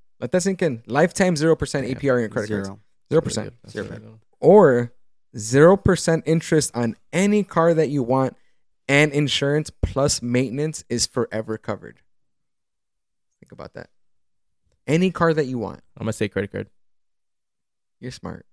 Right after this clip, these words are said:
Speaker 3: I'm gonna say credit card.
Speaker 1: You're, you're, you really are my best friend.
Speaker 3: W-, I think cars are a horrible investment just in general.
Speaker 1: They are. That's a
Speaker 3: Although,
Speaker 1: fact, though.
Speaker 3: although with everything that you said,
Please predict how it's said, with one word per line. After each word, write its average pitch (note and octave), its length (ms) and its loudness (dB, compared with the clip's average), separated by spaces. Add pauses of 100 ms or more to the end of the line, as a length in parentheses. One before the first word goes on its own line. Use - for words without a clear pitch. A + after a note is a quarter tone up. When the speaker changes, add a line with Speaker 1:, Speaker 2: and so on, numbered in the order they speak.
(280)
Speaker 3:
I'm G#2 80 -8
gonna A2+ 80 -6
say G2+ 140 -6
credit G2 240 -10
card. - 160 -18
Speaker 1:
You're, F#3+ 320 4
you're, C#3 460 -2
you D#3+ 140 2
really F3 220 2
are A#2 100 2
my A2 120 -2
best G#2+ 220 -10
friend. A2 160 -8
Speaker 3:
W-, A2+ 220 -6 (380)
I C#3 120 2
think C3 260 -4
cars A#2+ 280 0
are G#2 120 2
a G2+ 40 -4
horrible G2+ 420 0
investment F#2+ 420 -6
just F#2 160 -10
in F#2 180 -8
general. G2+ 400 -6
Speaker 1:
They D3 200 6
are. G2+ 200 0
That's C#3+ 240 4
a E3 40 8
Speaker 3:
Although, D#3+ 100 4
Speaker 1:
fact, D3 140 2
though. C#3 60 0
Speaker 3:
although D3 320 0
with B2 240 -4
everything C3 440 -6
that A2 100 -6
you G#2 140 -6
said, A#2 520 -2